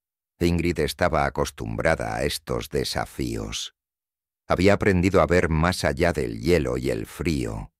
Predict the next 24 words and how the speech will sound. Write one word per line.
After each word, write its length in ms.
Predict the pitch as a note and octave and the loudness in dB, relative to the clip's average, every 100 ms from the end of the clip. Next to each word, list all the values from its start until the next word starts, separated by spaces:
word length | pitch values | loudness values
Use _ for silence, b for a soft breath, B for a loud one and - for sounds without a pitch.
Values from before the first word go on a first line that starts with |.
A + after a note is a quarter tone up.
| _ _ _ _ | _ _ _ _
buscando 440 | F#2 F2+ - B2+ C3 | 0 2 2 2 2
las 180 | A#2+ - | 0 0
historias 640 | D#2+ - B2 D#2 C#2 - | -2 0 0 2 0 0
que 100 | F2 | -2
yacían 440 | C#2+ - G#2+ G2+ | -2 0 2 2
ocultas 760 | D#2 - A#2 F#2 - G#1 G#1+ C2 | 2 2 2 2 -2 -8 -8 -2
bajo 320 | C2+ - C#2+ | 0 0 -2
la 140 | B1+ | -2
superficie. 1040 | C2+ D#2 D2 - - F2+ - A#1 A1 A1 - _ _ _ _ _ _ _ - | -2 -4 -2 -4 -2 -2 -2 -6 -8 -8 -12 _ _ _ _ _ _ _ -4
Aquella 380 | D#2 F#2+ F#2 E2+ | 0 2 2 2
mañana, 640 | A#1+ A#1+ F2 F2 E2 D2 _ _ _ _ | 0 0 0 2 0 -4 _ _ _ _
el 140 | - E2 | 0 2
equipo 320 | F#2 E2 E2+ | 2 2 2
había 240 | D2 E2 | 4 2
comenzado 600 | - D2 B1+ B1+ F2+ D#2 | 2 0 -2 -2 0 2
a 100 | C#2+ | 0
perforar 520 | - D2 - B1 D2+ | 0 -4 -4 0 0
en 100 | C2 | 0
una 180 | D#2+ D#2 | -2 -2
sección 540 | - C2+ - D#2 D2 C2+ | -2 -8 -4 -2 0 -2
de 140 | A#1 | -4
hielo 320 | B1+ D#2+ C#2 | 0 0 0
particularmente 1200 | C#2 C2+ - D#2+ C2+ D#2+ D2+ C2+ D#2 B1+ A#1 C#2+ | 0 -2 -4 -6 0 0 0 0 -2 -2 -4 -4
antigua, 880 | A1+ G#1+ G#1+ C2 A1 A1+ A1+ A1 G#1 | -4 -8 -6 -6 -6 -8 -8 -8 -14